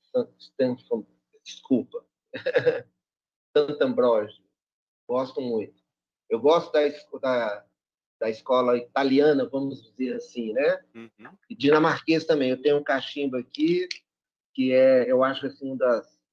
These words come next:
Speaker 1: um dos meus bem, bem exótico, né? Esse Swedenborg. Calma que ele é. Tem esse Swedenborg.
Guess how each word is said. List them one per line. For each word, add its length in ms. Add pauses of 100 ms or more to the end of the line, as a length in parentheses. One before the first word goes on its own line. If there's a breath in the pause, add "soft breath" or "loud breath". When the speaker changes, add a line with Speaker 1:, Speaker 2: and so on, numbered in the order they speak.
(120)
Speaker 1:
um 40
dos 240
meus 500 (680)
bem, 500
bem 140
exótico, 640 (180)
né? 260 (200)
Esse 400
Swedenborg. 760 (1800)
Calma 220
que 120
ele 160
é. 180
Tem 180
esse 260
Swedenborg. 760